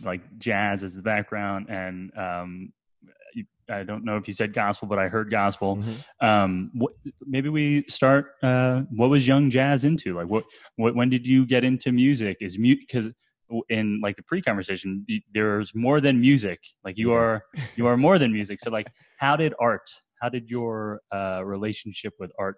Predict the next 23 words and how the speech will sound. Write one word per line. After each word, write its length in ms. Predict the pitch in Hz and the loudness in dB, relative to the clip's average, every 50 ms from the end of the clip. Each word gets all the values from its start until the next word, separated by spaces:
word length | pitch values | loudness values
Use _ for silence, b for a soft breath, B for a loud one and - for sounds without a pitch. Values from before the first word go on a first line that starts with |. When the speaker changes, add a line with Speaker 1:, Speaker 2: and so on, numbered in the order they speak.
| _ _ - | _ _ -18
Speaker 1:
begin? 640 | 92 87 _ - 139 143 135 131 127 123 120 117 - _ _ _ _ _ _ _ _ _ 101 | -18 -14 _ -2 0 0 0 0 -2 -4 -6 -10 -12 _ _ _ _ _ _ _ _ _ -10
Um, 560 | 98 92 90 87 87 85 82 82 82 80 _ _ _ _ _ _ _ _ _ _ | -10 -8 -8 -8 -10 -10 -12 -14 -14 -16 _ _ _ _ _ _ _ _ _ _
I 80 | 110 98 | -8 -6
know 260 | 101 101 101 110 107 | -4 -4 -4 -4 -4
that 120 | 101 107 107 | -4 -6 -6
y-, 180 | 107 101 113 - 113 | -8 -8 -8 -4 0
you're 160 | 113 120 123 | 0 2 2
the 100 | 117 117 98 107 | 2 0 2 0
vocalist 440 | 117 120 - 120 120 120 120 - - - | 0 0 0 0 -2 -2 -2 -6 -10 -10
on 100 | - 110 110 | -6 -6 -4
this 180 | 110 107 - | -6 -6 -8
song. 420 | - 120 110 113 123 139 151 180 170 _ _ _ - | -8 -8 -6 -6 -6 -8 -10 -10 -12 _ _ _ -12
Have 100 | 107 101 | -10 -8
you 120 | 98 98 95 | -6 -4 -2
Speaker 2:
Yeah. 40 | |
Speaker 1:
always 220 | 98 120 131 135 131 | -2 -2 -2 -2 -2
been 160 | 135 135 135 | -2 -4 -4
the 60 | 135 131 | -4 -4
vocalist? 360 | 135 135 131 - 135 123 - | -6 -6 -8 -8 -10 -10 -10
Like, 140 | 120 101 127 | -10 -8 -8
let's 160 | 131 127 - | -8 -6 -4
go 480 | - 156 156 156 156 151 156 151 147 - _ | -2 -2 0 0 -2 -4 -6 -10 -14 -12 _
back. 380 | - 160 156 - _ _ _ | -8 -8 -8 -10 _ _ _